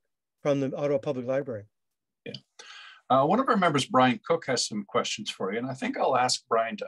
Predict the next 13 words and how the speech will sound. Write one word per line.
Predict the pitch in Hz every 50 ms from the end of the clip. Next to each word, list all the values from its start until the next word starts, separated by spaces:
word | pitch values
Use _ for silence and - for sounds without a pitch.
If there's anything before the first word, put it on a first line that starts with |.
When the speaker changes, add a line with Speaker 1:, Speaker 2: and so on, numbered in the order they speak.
| 110 104
Speaker 2:
unmute | 98 98 104 123 135 131
himself | - 107 104 - - 120 98 95 - -
right | 107 98 95 92 -
now | 107 110 117 123 127 127
to | - - _ -
pose | 117 107 107 107 -
those | - 104 101 -
questions. | - - 110 107 - - - 135 123 123
Are | 117 107
you | 107 107 107
with | 113 131 131 -
us, | 143 120
Brian? | 117 127 135 135 160 190 214 262